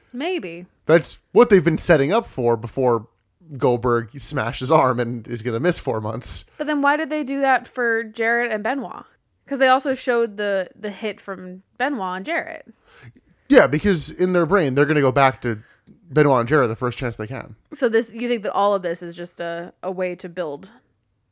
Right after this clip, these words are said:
Speaker 1: a, um, a feud?
Speaker 2: Yes.
Speaker 1: I think it's a bad look. I still think it's pretty tasteless.
Speaker 2: I think it's
Speaker 1: Even if that's true.
Speaker 2: I think it's bad in hindsight. I don't think on the, on the night it's as bad.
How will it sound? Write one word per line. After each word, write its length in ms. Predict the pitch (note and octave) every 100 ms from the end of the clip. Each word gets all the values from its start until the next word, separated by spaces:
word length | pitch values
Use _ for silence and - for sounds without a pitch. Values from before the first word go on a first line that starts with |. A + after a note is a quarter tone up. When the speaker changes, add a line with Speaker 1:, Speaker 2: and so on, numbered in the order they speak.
| -
Speaker 1:
a, 180 | F#3+ E3+
um, 240 | C#2+ F#2
a 80 | G3
feud? 300 | G3 G3+ - _ _ _
Speaker 2:
Yes. 560 | C3 A#2 - - - _ _ - -
Speaker 1:
I 120 | A3
think 140 | C#4+
it's 80 | B3+
a 40 | F#3+
bad 200 | F#3+ G3
look. 240 | G3+ - -
I 60 | A3
still 180 | -
think 120 | G#3+ G3+
it's 100 | -
pretty 140 | G#3
tasteless. 560 | G3+ A3 B3 B3 - _
Speaker 2:
I 120 | - G#3+
think 320 | - C#4+ C4
it's 140 | A3+
Speaker 1:
Even 160 | C#4 C4
if 100 | A3
that's 220 | F3+ -
true. 320 | F3+ - F#3 _ _ _ _
Speaker 2:
I 80 | D#3+
think 160 | A#3
it's 100 | A3+
bad 280 | D#3+ F3 E3
in 80 | C#3+
hindsight. 520 | - A2 G#2+ - A2
I 60 | A#2+
don't 260 | C#3+ -
think 320 | - C#3 C3 -
on 160 | B2+ A#2+ A#2 A2
the, 60 |
on 100 | A#2+
the 60 | A2+
night 300 | A2+ A2 A2
it's 400 | A#2+ A2 - - _
as 300 | B2 A#2+ A#2+
bad. 420 | A#2 C3 B2+ C3